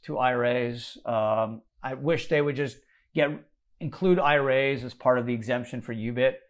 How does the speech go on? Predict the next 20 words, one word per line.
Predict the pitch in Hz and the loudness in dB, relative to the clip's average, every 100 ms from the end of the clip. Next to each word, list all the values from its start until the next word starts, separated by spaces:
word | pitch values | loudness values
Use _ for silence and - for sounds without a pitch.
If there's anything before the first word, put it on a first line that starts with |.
| _ - | _ -10
like | - 113 | -4 -4
four | - 123 | 0 -2
oh | |
one | 113 | -2
Ks. | 107 120 117 113 | -2 0 0 2
That | 127 | 2
would | 127 | 2
be | 127 135 | 0 -2
another, | 135 135 139 135 131 - | 0 0 4 4 4 0
like, | 123 170 190 - _ _ - 196 202 _ | -10 -14 -20 -20 _ _ -18 -18 -18 _
gift | 160 - | -6 -4
from | 127 | -4
God | 117 117 127 139 117 | 2 2 0 -4 -2
<laughs> | |
if | 208 - | 0 4
I | 165 | 4
was | 151 147 - - - - - - | 4 0 -4 -16 -20 -20 -20 -8
just | - 165 - - _ - - - - - - - _ | -4 -4 -4 -20 _ -20 -18 -12 -6 -6 -6 -16 _
looking | 151 160 165 151 | 0 0 2 -2
at, | 135 131 - | -2 -2 -4